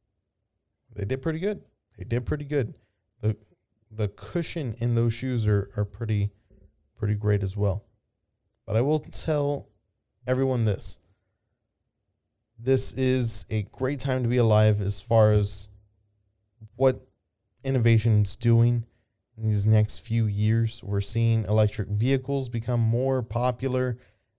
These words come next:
and adopted by a whole bunch of different manufacturers.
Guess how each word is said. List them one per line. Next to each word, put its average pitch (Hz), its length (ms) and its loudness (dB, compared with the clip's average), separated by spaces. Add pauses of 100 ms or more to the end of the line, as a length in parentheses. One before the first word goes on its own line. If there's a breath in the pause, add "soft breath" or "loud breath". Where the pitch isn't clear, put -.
(100)
and 110 320 2 (120)
adopted 117 880 -2
by 110 360 2 (180)
a 120 100 -2
whole 143 400 0
bunch 127 400 2
of 117 180 0
different 117 360 0
manufacturers. 113 920 2